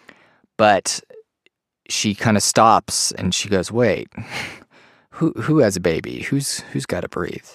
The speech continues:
And then she realizes that it's her. And she's like, "Oh, I'm pregnant. I, I have to go back." And so she turns around. And she mentions how hard it was,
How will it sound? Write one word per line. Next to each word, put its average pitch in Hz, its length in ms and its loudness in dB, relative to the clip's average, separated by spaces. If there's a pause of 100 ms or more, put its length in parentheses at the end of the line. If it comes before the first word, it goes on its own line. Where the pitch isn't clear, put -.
(200)
And 95 120 -2
then 92 120 0
she - 180 -2
realizes 87 600 0
that 82 240 -2
it's - 320 -8 (720)
her. 95 580 2 (760)
And 92 260 2
she's - 280 -4
like, 80 200 -4
"Oh, 117 240 6
I'm 95 160 2
pregnant. 110 400 2
I, 92 200 0 (120)
I 98 60 -4
have 95 220 -4
to - 60 -16
go - 140 -6
back." - 500 0 (520)
And 92 120 -10
so 90 120 -6
she 90 200 -6
turns 90 340 -6
around. 95 480 0 (1200)
And 104 120 -6
she 110 140 2
mentions 110 380 2
how 92 160 4
hard 117 280 6
it 90 120 2
was, 69 380 -4